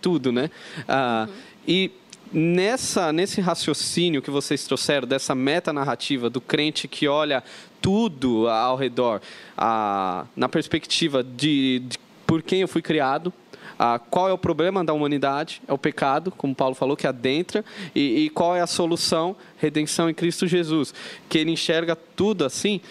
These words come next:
Speaker 1: Ah, a gente pode pensar, é, seria possível ser cristão, salvo em Jesus Cristo, mas não ter essa percepção de mundo? Aquele cara que é crente, que ama Jesus,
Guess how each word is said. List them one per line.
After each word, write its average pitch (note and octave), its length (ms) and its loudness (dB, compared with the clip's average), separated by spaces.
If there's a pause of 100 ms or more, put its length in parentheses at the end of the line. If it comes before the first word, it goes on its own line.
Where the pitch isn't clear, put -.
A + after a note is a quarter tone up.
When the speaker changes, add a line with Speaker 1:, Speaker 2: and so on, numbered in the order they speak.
(220)
Speaker 1:
Ah, B2 400 2
a D#3 60 0
gente A3+ 300 -2
pode F#3+ 460 0
pensar, D#3+ 720 0 (640)
é, A#2+ 760 0
seria G#3+ 300 0
possível F#3+ 720 0 (280)
ser A3+ 440 2
cristão, E3+ 640 0 (440)
salvo G#3 560 2
em A3 80 2
Jesus F#3 400 0
Cristo, D#3 480 0 (400)
mas F3+ 420 2
não A3+ 180 0
ter G#3 220 -2
essa F#3 260 0
percepção D#3 560 0
de C#3 100 -4
mundo? D3+ 320 0 (360)
Aquele G3+ 220 2
cara D3+ 220 2
que - 120 -4
é - 20 0
crente, G3+ 460 0 (240)
que G3 180 2
ama C4+ 280 2
Jesus, G3+ 580 0